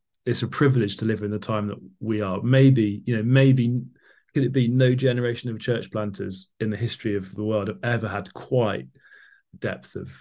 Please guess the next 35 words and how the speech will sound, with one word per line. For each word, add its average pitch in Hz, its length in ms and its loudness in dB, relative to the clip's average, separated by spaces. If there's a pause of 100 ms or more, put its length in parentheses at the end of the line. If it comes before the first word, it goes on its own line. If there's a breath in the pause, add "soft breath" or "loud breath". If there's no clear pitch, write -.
you 107 120 -10
know, 92 280 -10
resources 95 580 -10
and 92 120 -10
support 95 420 -12
that 92 160 -14 (180)
maybe 101 320 -10
we 92 180 -10
have 90 180 -16
today. 92 340 -10 (840 soft breath)
Um, 98 220 -10
so 131 140 -2
that's 127 120 -4 (140)
such 131 240 0
a 110 40 -4
blessing. 104 500 -4
But 123 360 0
I, 127 40 0
I - 20 -4
think 175 200 0
that, 147 160 -4 (920 loud breath)
I 127 60 -2
think 151 200 2
I - 20 0
want 151 160 6
to 139 80 0
say, 123 260 4 (180)
don't, 131 380 2
don't 131 220 2
just 131 200 -2
go 123 160 0
for 117 120 -12
that 110 160 -6
low-hanging 113 500 -2
stuff. 101 460 -8